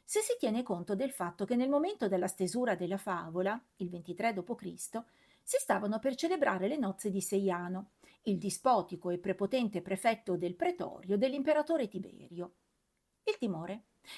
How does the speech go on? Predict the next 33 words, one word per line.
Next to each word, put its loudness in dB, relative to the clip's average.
era 2
che 2
dal 4
suo 0
matrimonio 2
con -2
Livia, 0
discendente -2
di 0
Augusto -2
e -4
nuora 4
di -2
Tiberio, 0
come -12
ci -14
dice -8
lo -12
storico -2
Tacito, 0
nascessero 4
dei 2
figli 0
altrettanto 0
dispotici. -8
Non 4
potendo 2
esprimere 0
questa -4
preoccupazione 2
in -10
modo -4
palese, 0